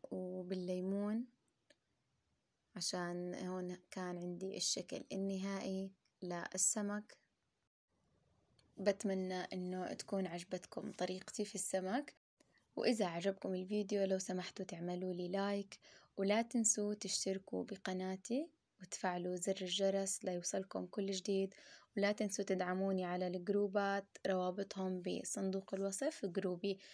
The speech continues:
مطبخ آلاء، آلاء كيتشن، وجروب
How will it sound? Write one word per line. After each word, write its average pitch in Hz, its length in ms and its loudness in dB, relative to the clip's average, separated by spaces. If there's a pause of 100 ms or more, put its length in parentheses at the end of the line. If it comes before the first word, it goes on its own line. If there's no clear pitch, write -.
(200)
مطبخ 190 420 -2
آلاء، 180 400 0
آلاء 180 180 -4 (120)
كيتشن، 226 440 0
وجروب 196 560 0